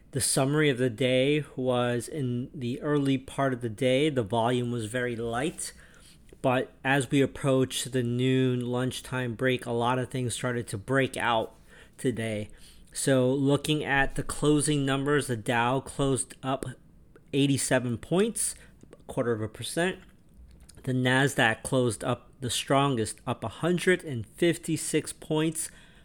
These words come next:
up one point one four percent. And I'll go into how that happened or which stocks,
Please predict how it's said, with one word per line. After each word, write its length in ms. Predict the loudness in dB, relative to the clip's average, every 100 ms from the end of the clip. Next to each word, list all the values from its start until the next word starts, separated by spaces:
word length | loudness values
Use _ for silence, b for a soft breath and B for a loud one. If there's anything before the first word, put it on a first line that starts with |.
| B
up 300 | 0 0 -2 -10
one 400 | -4 0 0 0
point 460 | -4 -2 0 0 -4
one 460 | -6 0 0 0 -2
four 360 | -2 2 2
percent. 520 | 2 -4 -4 -2 -4
And 100 | -2
I'll 120 | -4 -2
go 220 | 0 0
into 360 | -2 -2 -2
how 360 | -4 0 2 2
that 200 | 0 -6
happened 560 | 2 2 2 -2 -6 -8 B B B B -20
or 400 | -6 -2 -2 -2
which 520 | -4 0 2 2 2 -2
stocks, 640 | -4 2 4 4 0 -6